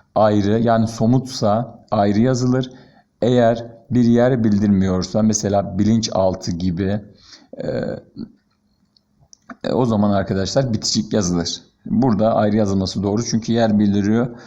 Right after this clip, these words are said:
Bu yeraltı şehirlerini kimler yaptı? O kadar insan şehrin altında nasıl yaşadı? Bu soruları doğrusu çoğaltmak da mümkündür. Kapadokya'yı özel bir coğrafya yapan bu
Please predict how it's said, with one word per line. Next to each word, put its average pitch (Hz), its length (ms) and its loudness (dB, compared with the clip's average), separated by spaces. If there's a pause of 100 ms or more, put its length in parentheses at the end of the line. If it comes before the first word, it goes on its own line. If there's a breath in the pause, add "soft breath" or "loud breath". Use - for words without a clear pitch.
(240 loud breath)
Bu 123 100 0
yeraltı 123 480 2
şehirlerini 107 420 2
kimler 104 420 0
yaptı? 123 520 0
O - 100 -4
kadar 104 280 0
insan 107 360 2
şehrin 110 460 0
altında 101 680 0
nasıl 113 260 0
yaşadı? 107 640 0 (400 loud breath)
Bu - 100 -4
soruları 101 460 0
doğrusu 110 360 -2
çoğaltmak 104 480 -2
da 110 80 -2
mümkündür. 104 680 0
Kapadokya'yı 107 580 -2
özel 107 300 0
bir 104 80 0
coğrafya 98 460 -2
yapan 104 280 -4
bu - 220 -8